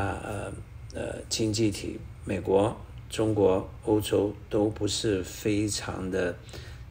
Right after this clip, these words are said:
这个，呃，in good shape 的情况之下，也不能期待太高，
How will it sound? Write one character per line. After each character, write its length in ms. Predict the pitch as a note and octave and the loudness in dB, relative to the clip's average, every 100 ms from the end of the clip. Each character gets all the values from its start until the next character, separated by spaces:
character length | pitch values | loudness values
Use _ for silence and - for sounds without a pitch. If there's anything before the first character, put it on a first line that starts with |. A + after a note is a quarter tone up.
| - | -6
这 160 | F#2+ | -4
个， 280 | F2+ F#2 F#2+ - | -2 -4 -4 -4
呃， 400 | G2 F#2+ - - - - | -6 -6 -6 -10 -14 -8
in 180 | G#2+ F#2+ | -4 -2
good 220 | G2 G#2 | 2 2
shape 340 | - C3 F#2+ - | 6 6 6 2
的 120 | - | -4
情 240 | - - | -4 -4
况 200 | - G#2 | -4 -4
之 200 | F2+ G2 | -2 -2
下， 340 | - G#2 F#2 - - - - - | 0 0 -2 -6 -12 -14 -14 -10
也 180 | - G#2 | -4 -4
不 160 | - G#2+ | -4 -2
能 200 | F#2+ F2+ | -2 -2
期 180 | - G2 | -2 0
待 240 | G#2 F#2 | 0 0
太 220 | - G#2+ | 0 -4
高， 340 | G2+ G#2 B2 | 2 2 2